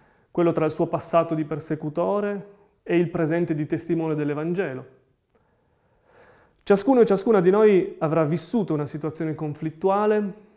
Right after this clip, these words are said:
e credo concorderemo nel dire che non è una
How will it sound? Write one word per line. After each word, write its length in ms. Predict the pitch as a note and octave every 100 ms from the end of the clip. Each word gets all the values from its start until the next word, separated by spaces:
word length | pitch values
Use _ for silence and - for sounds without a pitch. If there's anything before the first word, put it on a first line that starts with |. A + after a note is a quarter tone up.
| _ _ _ _
e 220 | F#3 F#3
credo 280 | F#3 G#3 F#3
concorderemo 640 | F3+ F3+ F#3 E3 G3 F#3
nel 160 | D#3 E3+
dire 220 | E3+ F#3
che 140 | - D#3
non 160 | F3
è 180 | F#3 C#3+ C3 - _ -
una 600 | D#3+ D3+ D3 C#3+ C#3